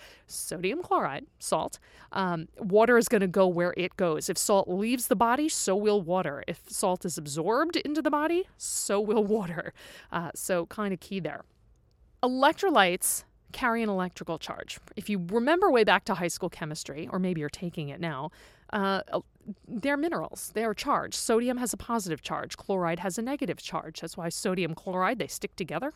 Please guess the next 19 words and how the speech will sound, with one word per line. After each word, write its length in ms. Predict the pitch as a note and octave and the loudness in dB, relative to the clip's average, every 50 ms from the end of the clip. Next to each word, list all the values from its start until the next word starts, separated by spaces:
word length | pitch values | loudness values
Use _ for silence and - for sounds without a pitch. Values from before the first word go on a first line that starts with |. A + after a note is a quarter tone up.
| _ - | _ -12
they 120 | C3+ D3 | -12 -10
form 280 | - - F3+ E3+ F3 F3 | -8 -6 -4 -4 -2 0
salt. 320 | - A#3 F#3 D3 - - - - - - - - - - - | 2 2 2 0 0 -6 -16 -20 -20 -20 -20 -20 -14 -6 0
And 360 | A#3+ A3+ A3 A3+ A3+ G#3 - - | 2 4 4 4 4 2 -2 -2
those 340 | A3+ G3 A3 A3 A3 - - _ _ - | 0 4 4 4 4 2 0 _ _ -18
positive 540 | - - - C#4+ D#4+ F#4 - - G#4 E4 C#4+ | -16 -14 -6 -4 -2 -2 0 0 0 2 2
and 160 | A3+ G3 F#3+ | 2 2 2
negative 640 | F#3+ F#3+ G3 G3 G#3 F#3+ F3+ D#3+ D#3 E3+ E3 - - _ _ - - - - | 2 2 4 4 4 4 4 4 4 2 -2 -4 -10 _ _ -20 -18 -12 -10
charge 500 | - - - A#3 A3 G#3 G#3 G#3+ - - | -4 2 6 6 8 8 6 4 2 0
interactions 1120 | - G3 F#3+ F#3+ - F#3+ D#3+ D#3 D#3+ E3 F3 - - - - - - - - - - - - - - - _ - | -2 -4 -4 -4 -4 -4 -2 -2 -2 -2 -2 -4 -6 -8 -8 -10 -12 -10 -6 -4 -4 -4 -6 -10 -20 -12 _ 2
are 160 | G#3 G3 G3 | 4 6 6
very 420 | F#3 F#3 F#3 B3+ C4+ E4 G4+ G#4+ F#4+ | 4 4 2 2 2 2 2 0 0
important 760 | - B3 A3 - - - A#3 F#3+ F#3+ - E3+ F#3+ - - - - _ _ | -2 -4 -6 -6 -4 0 0 0 0 0 -4 -8 -8 -8 -8 -8 _ _
for 320 | - - G3+ F3+ F3+ F3+ - | 0 2 4 6 6 4 4
normal 540 | G3+ F#3+ F#3+ G3+ G#3 G#3+ A3+ A3+ G#3+ G#3+ F#3 _ - | 2 2 4 4 4 4 4 4 4 2 0 _ -6
muscle 420 | F3 E3+ E3 F#3 F#3 - G3 F3 | -2 0 2 2 2 2 0 -2
contraction 720 | - - F3 D#3+ - D#3+ C#3 - - - D3+ C#3 - F3+ - - | 0 -2 -6 -6 -6 -6 -8 -8 -8 -8 -8 -8 -10 -12 -12 -6
and 180 | - G3+ F#3 F3 | -4 -2 -2 -2
relaxation. 800 | E3 E3+ D#3+ D3 D3+ - - - F3+ F3+ A#3 - - - - | -2 -2 -4 -4 -4 -6 -8 -8 -6 -6 -6 -6 -8 -8 -10